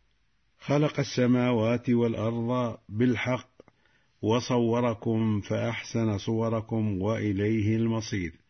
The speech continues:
فما أعظم خلقه وتصويره لمخلوقاته. ألم تر أن الله أنزل من السماء ماء فأخرجنا به ثمرات مختلفا ألوانها، ومن الجبال جدد بيض وحمر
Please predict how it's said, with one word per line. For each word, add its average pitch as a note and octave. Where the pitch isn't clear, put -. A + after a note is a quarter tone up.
فما G2+
أعظم A2
خلقه A2+
وتصويره G2+
لمخلوقاته. G2
ألم G#2
تر G#2+
أن G2+
الله G2
أنزل F#2+
من F#2+
السماء F#2+
ماء F#2
فأخرجنا G2+
به G#2
ثمرات G#2+
مختلفا A#2
ألوانها، F2+
ومن C3
الجبال B2+
جدد B2
بيض A#2
وحمر A#2